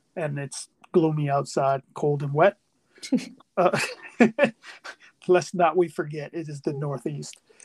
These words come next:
Speaker 1: Um, so yeah, so sweet spot or tempo riding mostly.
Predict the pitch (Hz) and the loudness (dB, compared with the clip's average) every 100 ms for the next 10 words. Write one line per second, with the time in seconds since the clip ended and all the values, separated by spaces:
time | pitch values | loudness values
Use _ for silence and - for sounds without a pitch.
0 | _ _ - 170 151 160 151 - _ _ | _ _ 0 2 0 -6 -14 -18 _ _
1 | _ _ _ _ _ _ - _ _ - | _ _ _ _ _ _ -20 _ _ 2
2 | 202 202 180 156 - 175 165 - 226 196 | 4 6 4 4 4 4 2 0 0 0
3 | - 175 170 165 - 175 165 160 156 180 | 4 6 8 4 -2 -2 -2 -4 -6 -8
4 | 160 160 151 151 147 - 165 151 147 143 | -6 -6 -4 -6 -8 -8 -4 -2 -4 -10
5 | 147 147 _ - 160 170 151 151 147 | -14 -18 _ -12 -2 -2 -2 -8 -8